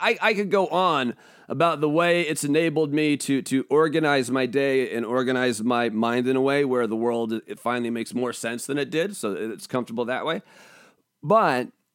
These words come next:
if I was to die today, um, I, I would hope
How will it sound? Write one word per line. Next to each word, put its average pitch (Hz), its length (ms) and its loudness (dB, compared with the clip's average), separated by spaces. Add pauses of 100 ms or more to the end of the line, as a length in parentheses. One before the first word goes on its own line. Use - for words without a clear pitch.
(880)
if 202 200 4
I 269 140 4
was - 160 -2
to - 100 -2
die 180 440 2
today, 143 600 0 (460)
um, 156 360 2
I, 165 140 0 (140)
I 190 180 6
would 233 220 4
hope 117 480 0